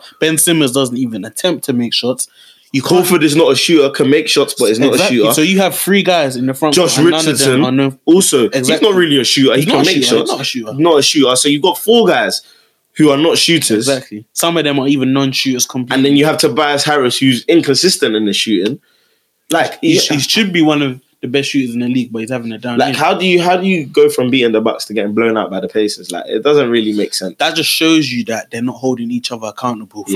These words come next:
Speaker 2: Yeah.
Speaker 1: when you're blowing out the Bucks on one night, the next night you're losing to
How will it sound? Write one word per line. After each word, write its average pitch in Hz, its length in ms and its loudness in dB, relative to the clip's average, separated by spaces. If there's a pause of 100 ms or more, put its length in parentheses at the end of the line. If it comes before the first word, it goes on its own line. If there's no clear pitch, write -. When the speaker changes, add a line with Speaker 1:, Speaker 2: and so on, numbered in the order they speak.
Speaker 2:
Yeah. 131 60 0
Speaker 1:
when 131 220 -2 (180)
you're 107 100 -10
blowing 143 300 2
out 127 120 -2
the 123 80 -4
Bucks - 280 -4
on 117 140 -4
one 117 220 -4
night, 107 220 -10
the 107 100 -14
next 123 280 -6
night 104 240 -12
you're 104 140 -14
losing 107 400 -4
to 104 260 -12